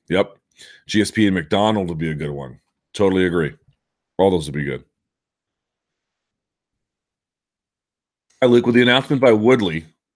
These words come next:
of him training Floyd in M M A, did he say he was training Floyd or that he offered to train Floyd? Right? Well, I didn't quite get the difference, uh, that, that clarified, but whatever.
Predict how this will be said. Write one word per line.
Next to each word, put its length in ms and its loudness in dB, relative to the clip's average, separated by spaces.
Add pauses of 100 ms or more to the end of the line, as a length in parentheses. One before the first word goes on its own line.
(320)
of 80 -12
him 140 -4
training 360 -2
Floyd 340 0
in 40 -6
M 120 -6
M 80 -8
A, 200 -10 (300)
did 100 -2
he 60 4
say 160 2
he 60 6
was 180 0
training 400 2
Floyd 340 0
or 60 0
that 160 2
he 320 -4
offered 400 0
to 80 -12
train 300 -8
Floyd? 400 -12 (1120)
Right? 320 0
Well, 340 -8
I 120 -2
didn't 180 0
quite 180 -4
get 80 -4
the 80 -8
difference, 340 -8
uh, 200 -2
that, 240 -6 (340)
that 160 -2
clarified, 640 -4
but 160 -8
whatever. 380 -4